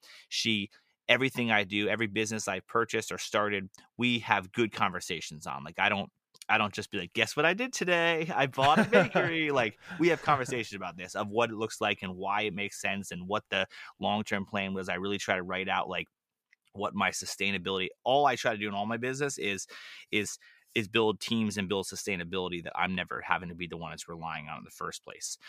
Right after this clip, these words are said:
Speaker 1: That's how I operate everything. I don't operate,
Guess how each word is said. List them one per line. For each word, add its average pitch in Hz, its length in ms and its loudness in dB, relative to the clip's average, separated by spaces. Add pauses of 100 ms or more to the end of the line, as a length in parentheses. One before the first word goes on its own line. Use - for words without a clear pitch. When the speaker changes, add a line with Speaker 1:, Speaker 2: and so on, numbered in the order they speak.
(280)
Speaker 1:
That's 101 180 4
how 92 140 2
I 85 120 0 (120)
operate 82 420 0
everything. 80 420 -4
I 87 120 -2
don't 92 160 -2
operate, 87 480 0